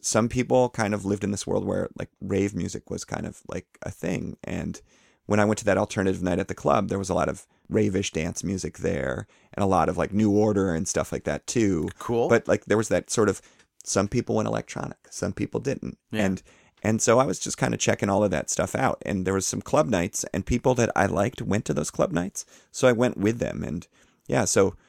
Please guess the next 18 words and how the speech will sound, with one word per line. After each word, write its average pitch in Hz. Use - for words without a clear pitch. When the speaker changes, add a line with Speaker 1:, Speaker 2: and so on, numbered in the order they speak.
Speaker 1:
people 143
could -
find 107
me 127
at 120
the 107
occasional 92
rave, 60
but -
us 104
in 101
the 90
rave 85
community, 123
we 104
called -
them -
parties, -